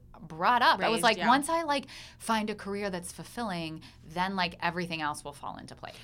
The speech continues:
Speaker 2: I do feel like there's some of that. I do feel like
Speaker 1: What?
Speaker 2: there's,
Speaker 1: Like, right,
Speaker 2: it's, like, just
Speaker 1: yeah.
Speaker 2: the order of things,
Speaker 1: Yes.
Speaker 2: right? People aren't getting married first, but I,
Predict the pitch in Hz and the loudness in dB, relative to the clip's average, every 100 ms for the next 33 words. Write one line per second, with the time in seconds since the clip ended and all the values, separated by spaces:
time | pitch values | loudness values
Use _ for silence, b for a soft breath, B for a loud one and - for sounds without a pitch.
0 | B B 269 294 440 427 349 311 214 220 | B B 4 8 6 8 6 6 2 2
1 | 196 175 151 - 208 214 220 247 214 247 | 0 2 0 0 -2 -2 -6 -2 8 10
2 | 403 185 277 359 311 494 262 427 523 254 | 10 6 2 2 2 4 4 6 8 10
3 | 180 240 233 170 147 175 170 415 - 190 | 10 8 8 8 4 0 8 8 8 6
4 | 185 185 220 233 214 208 208 196 185 170 | 2 2 -2 -2 -2 -4 -4 -2 0 0
5 | 165 - 294 190 180 - 381 - 294 | -2 0 4 4 0 6 8 8 4